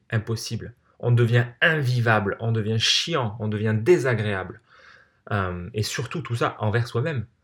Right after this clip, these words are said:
Donc t'imagines le truc. Donc pour-, pourquoi le perfectionnisme ?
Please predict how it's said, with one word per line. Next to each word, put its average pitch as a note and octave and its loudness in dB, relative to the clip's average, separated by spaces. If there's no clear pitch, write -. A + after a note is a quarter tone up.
Donc - -16
t'imagines A#2+ 0
le A2 0
truc. B2 -10
Donc B2+ 2
pour-, - -2
pourquoi E3 4
le D#3+ 8
perfectionnisme ? A2+ -2